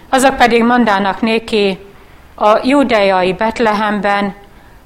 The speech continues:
mert így írta vala meg a próféta, és te, Betlehem, Júdának földje,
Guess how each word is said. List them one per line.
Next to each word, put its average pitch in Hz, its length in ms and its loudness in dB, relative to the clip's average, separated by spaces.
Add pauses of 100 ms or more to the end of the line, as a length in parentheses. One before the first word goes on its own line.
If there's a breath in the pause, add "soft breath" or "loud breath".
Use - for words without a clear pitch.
(140)
mert 220 320 -2
így 277 280 0
írta 247 380 0
vala 208 260 0
meg 190 240 -4
a 180 100 -2
próféta, 196 1080 -4 (1160)
és 214 220 -2
te, 196 120 -2
Betlehem, 226 840 0 (720 loud breath)
Júdának 220 640 2
földje, 208 800 0